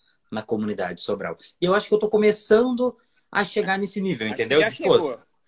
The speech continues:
Speaker 2: Acho que já
Speaker 1: dez mil
Speaker 2: chegou.
Speaker 1: pessoas, é, tipo, é impossível ter um evento de marketing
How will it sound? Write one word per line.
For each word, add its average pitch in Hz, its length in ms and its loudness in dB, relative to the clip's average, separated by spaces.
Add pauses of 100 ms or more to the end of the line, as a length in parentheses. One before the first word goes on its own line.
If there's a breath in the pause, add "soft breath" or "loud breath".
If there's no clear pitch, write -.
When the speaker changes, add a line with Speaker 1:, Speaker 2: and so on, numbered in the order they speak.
Speaker 2:
Acho 123 140 -20
que - 60 -12
já 156 60 4
Speaker 1:
dez 214 180 4
mil 220 100 -8
Speaker 2:
chegou. 208 160 -2
Speaker 1:
pessoas, 170 600 -2
é, 156 60 -12
tipo, - 180 -14
é - 20 -10
impossível 202 560 -6
ter 175 120 -6
um 175 120 -4
evento 143 320 -6
de 123 80 -10
marketing 123 580 -2